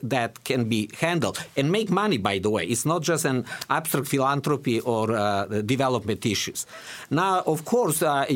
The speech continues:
on the academia side, one big benefit of this whole initiative is that we, from one side, we capture the reality on the ground,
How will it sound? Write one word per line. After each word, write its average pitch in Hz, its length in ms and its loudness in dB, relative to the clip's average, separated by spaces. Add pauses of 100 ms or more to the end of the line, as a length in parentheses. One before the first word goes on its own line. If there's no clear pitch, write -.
(120)
on 139 140 2
the 131 180 0
academia 147 880 0
side, 139 460 0 (300)
one 151 360 2
big 190 260 0
benefit 185 540 2
of 117 120 0
this 123 160 2
whole 147 280 2
initiative 135 760 0 (100)
is 135 340 2
that 127 520 0
we, 135 300 2
from 135 280 0
one 202 180 0
side, 170 340 -2
we 151 100 0
capture 175 400 -2
the 131 140 0
reality 127 500 2
on 202 100 0
the 202 100 0
ground, 208 400 0